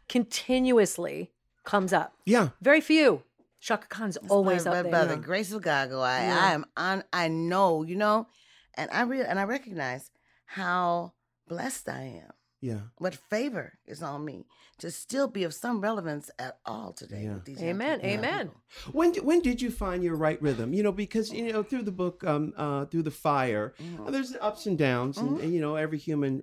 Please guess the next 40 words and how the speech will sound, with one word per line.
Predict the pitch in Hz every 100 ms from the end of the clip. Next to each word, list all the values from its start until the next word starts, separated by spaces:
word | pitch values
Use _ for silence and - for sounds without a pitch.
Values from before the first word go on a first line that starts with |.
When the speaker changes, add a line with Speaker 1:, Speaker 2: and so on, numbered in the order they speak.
| -
Speaker 2:
uh, | - 131 -
Speaker 3:
Mm-hmm. | -
Speaker 2:
faces | 143 139 143 120
that | 127
thing. | 123 135 - -
But, | 233 220
um, | 190 190 185
it | 185 -
seems | - 269 285 214
that | 190 - _
at | 180 180
one, | 180 226
but | -
in | - 233
the | 226
past, | 240 - 240 254 - -
you | 247
know, | 254 139
since | - - 392 440
that | 113 -
book, | 120 123
actually | 202 196 202
Speaker 3:
Mm-hmm. |
Speaker 2:
during | 160 220
the, | 208 - -
Speaker 3:
Mm-hmm. | 208 202 202 -
Speaker 2:
you | 240
found | 254 - 226 214 214
your | 185 175
right | 165 170 170
rhythm. | 196 165 139
W-, | 180 -
when | 170 214 269
did | 269 196
that, | 202 180 180
when | 233 285
did | 254
that | 175 151
actually | 139 - 131
happen? | 120 117 107 -